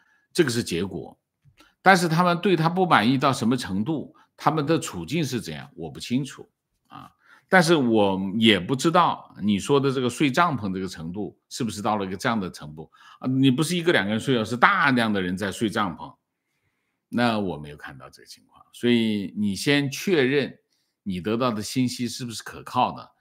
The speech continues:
是不是被人误导啊？好吗？提问，马斯克在中国那么大生意，一旦当官会不会身不由己？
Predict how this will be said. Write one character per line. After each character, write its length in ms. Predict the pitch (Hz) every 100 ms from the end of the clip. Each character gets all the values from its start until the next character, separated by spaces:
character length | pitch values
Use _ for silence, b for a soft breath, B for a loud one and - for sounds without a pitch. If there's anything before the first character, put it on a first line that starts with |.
| -
是 220 | - 151
不 40 |
是 140 | 110 107
被 220 | 117 107
人 440 | 92 90 95 98 - -
误 180 | 175
导 380 | 131 - - - _
啊？ 260 | - - _ _
好 140 | _ 87
吗？ 200 | 80 76 _ _ _ _ _ _ _ _ b b b b b _
提 140 | 147
问， 120 | 190
马 200 | 156 110
斯 120 | 98 -
克 160 | 160
在 280 | 131 139 120
中 180 | 120 143
国 140 | 123
那 100 | 147
么 60 | 131
大 160 | 110
生 200 | 95 120
意， 40 | 117
一 180 | - 135
旦 220 | 147 120
当 180 | 123 120
官 160 | 123
会 180 | 117 139
不 60 | 117
会 180 | 117
身 220 | 98 131 131
不 80 |
由 220 | 113 101 104
己？ 300 | - -